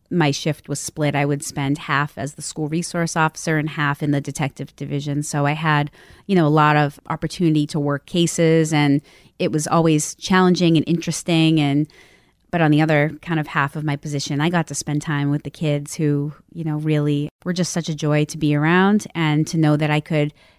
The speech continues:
help and shape who they become in life by imparting maybe some wisdom or some lessons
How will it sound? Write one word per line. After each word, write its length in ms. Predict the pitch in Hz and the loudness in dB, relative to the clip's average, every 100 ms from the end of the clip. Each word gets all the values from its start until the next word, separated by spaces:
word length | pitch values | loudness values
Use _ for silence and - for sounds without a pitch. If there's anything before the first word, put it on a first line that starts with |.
| - | -4
help 360 | 165 156 - | 0 0 0
and 320 | 143 143 175 - - | -2 -2 -4 -10 -16
shape 380 | - 175 - | 0 0 0
who 180 | - 165 | -2 -2
they 180 | 151 156 | 2 0
become 360 | 165 - 185 185 | 0 0 2 4
in 120 | 190 | 4
life 360 | 190 202 - - | 4 2 -2 -2
by 200 | 156 147 | 0 0
imparting 640 | 139 160 - 156 151 156 | 0 -4 -4 -2 0 0
maybe 220 | 151 156 | -2 -2
some 220 | - 165 | -6 -4
wisdom 480 | 156 165 170 165 160 | -2 -2 0 0 0
or 180 | 139 151 | -2 -4
some 260 | - 156 | -4 0
lessons 720 | 156 160 - 160 165 160 156 | 2 0 0 0 0 -2 -6